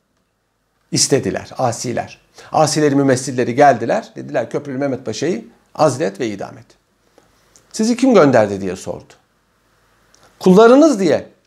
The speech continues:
cevap verdi mümessiller. "Haşa." dedi. "Onlar benim kullarım değildir." Vezir-i Azam, o zaman Köprülü Mehmet Paşa Alman seferinde,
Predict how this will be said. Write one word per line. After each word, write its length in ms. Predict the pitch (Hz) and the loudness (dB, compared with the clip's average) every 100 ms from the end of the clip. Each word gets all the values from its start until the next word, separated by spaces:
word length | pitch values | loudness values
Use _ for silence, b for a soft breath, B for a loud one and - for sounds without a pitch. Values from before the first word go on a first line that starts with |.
| _ _ | _ _
cevap 360 | 147 131 113 113 | -2 0 0 0
verdi 220 | 95 98 | -2 -4
mümessiller. 720 | 98 87 - 95 95 104 _ _ _ _ _ _ | -8 -8 -12 -16 -16 -20 _ _ _ _ _ _
"Haşa." 560 | - 214 143 - 95 - | 2 4 4 0 -6 -6
dedi. 200 | - _ _ _ _ _ _ _ _ _ _ | -20 _ _ _ _ _ _ _ _ _ _
"Onlar 340 | 240 220 190 | 4 6 4
benim 200 | 185 180 | 2 0
kullarım 400 | 180 165 143 127 | -4 -4 -4 -4
değildir." 480 | 107 92 - - _ _ _ _ _ _ b b b b 147 | -10 -16 -20 -20 _ _ _ _ _ _ b b b b 2
Vezir-i 400 | 175 175 339 302 | 4 6 6 6
Azam, 520 | 196 147 139 - - _ _ _ _ _ _ | 6 4 2 0 -10 _ _ _ _ _ _
o 40 | 123 | -12
zaman 200 | 151 170 - | -10 -10 -12
Köprülü 260 | 143 160 | -6 0
Mehmet 240 | 175 214 247 | 2 4 4
Paşa 440 | 262 226 151 - - - | 2 2 2 -2 -16 -8
Alman 260 | 156 147 | -4 -4
seferinde, 520 | 147 107 101 95 87 | -4 -8 -10 -12 -16